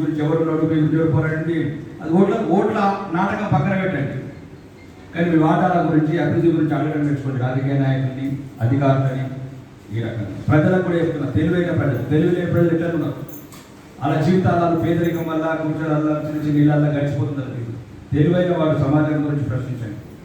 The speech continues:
తెలివైన వాడు సమాజం గురించి పోరాటం నేర్చుకోండి. వస్తలేదు, సాంక్షన్ చేస్తే వాళ్ళు వస్తలేదు, ఐదు లక్షలు ఇస్తామంటే వాళ్ళు వస్తలేదు, మరి ఇంకేం ఇస్తుంది ప్రభుత్వం?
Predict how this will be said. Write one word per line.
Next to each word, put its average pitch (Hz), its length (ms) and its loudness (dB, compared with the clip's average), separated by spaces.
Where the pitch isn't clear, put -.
తెలివైన 185 400 2
వాడు 170 200 0
సమాజం 160 400 -2
గురించి 147 240 -4
పోరాటం 156 400 4
నేర్చుకోండి. 131 400 -6
వస్తలేదు, 123 400 0
సాంక్షన్ 240 440 4
చేస్తే 240 200 4
వాళ్ళు 220 160 4
వస్తలేదు, 143 360 0
ఐదు 240 200 4
లక్షలు 247 320 0
ఇస్తామంటే 254 340 2
వాళ్ళు 233 120 2
వస్తలేదు, - 360 -2
మరి 196 160 -10
ఇంకేం 214 280 0
ఇస్తుంది - 260 0
ప్రభుత్వం? - 400 -2